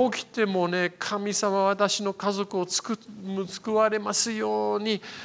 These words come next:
もう本当に親戚が救われますように、えー、が-、あの、学校の友達が救われますように」、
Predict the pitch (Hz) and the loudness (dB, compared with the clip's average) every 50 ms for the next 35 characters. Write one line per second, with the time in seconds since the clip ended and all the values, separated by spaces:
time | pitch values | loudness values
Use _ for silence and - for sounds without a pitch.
0 | - - - - 190 185 190 190 185 185 180 180 180 185 175 180 202 214 208 202 | -16 -16 -12 -4 0 2 4 4 4 4 4 4 4 2 2 2 0 0 0 0
1 | - 220 214 208 208 208 202 196 202 - - - - - - - - - 233 226 | -2 -2 0 2 2 2 0 0 -4 -8 -16 -18 -16 -10 -6 -4 -2 0 0 0
2 | 220 214 196 - 233 214 196 208 202 214 202 - - - - - 233 220 214 214 | 0 0 0 -2 -2 -2 -4 -2 0 0 0 0 -4 -6 -6 -2 0 2 4 4
3 | 214 220 208 214 214 202 - - 226 208 214 214 214 214 208 208 208 208 208 208 | 4 2 2 2 2 2 0 0 -2 -2 -2 0 0 0 2 2 0 0 0 0
4 | 208 220 208 170 - - - - - - - - 185 175 175 170 165 170 170 180 | 2 2 0 0 -2 -6 -14 -16 -18 -16 -8 -2 0 2 4 4 2 2 0 0
5 | 185 180 180 180 180 175 175 175 185 196 202 180 147 139 - - 131 147 156 175 | 0 0 0 0 0 0 -2 -4 -6 -8 -8 -10 -12 -16 -16 -18 -14 -10 -8 -2
6 | 165 190 196 - - - - - - - 165 170 170 170 170 165 165 165 175 175 | 0 0 0 0 -4 -10 -14 -12 -6 0 2 4 4 4 4 2 2 2 2 0
7 | 180 180 175 202 196 - - - - 214 214 214 208 208 220 214 214 214 208 202 | 0 4 4 4 4 4 -2 -6 -2 0 2 2 2 2 2 2 2 0 -2 -2
8 | 196 - 220 214 202 - - - - - - 226 208 208 220 214 208 208 208 - | -2 0 0 0 0 -2 -6 -10 -6 -2 2 2 2 2 2 0 0 0 0 0
9 | - 220 220 220 220 214 214 214 214 214 214 214 214 208 - | 0 0 0 2 2 2 4 4 4 4 4 4 4 2 2